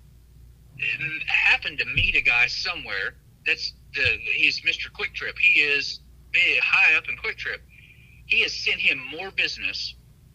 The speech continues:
over the last year than he could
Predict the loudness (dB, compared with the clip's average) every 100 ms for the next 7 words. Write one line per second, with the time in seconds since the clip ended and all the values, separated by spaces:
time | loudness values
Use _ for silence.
0 | -20 -20 -20 -20 -20 -20 -20 -20 -16 -8
1 | -8 -6 -8 2 2 2 -2 -2 -4 -10
2 | -18 -20 -18 -4 0 2 0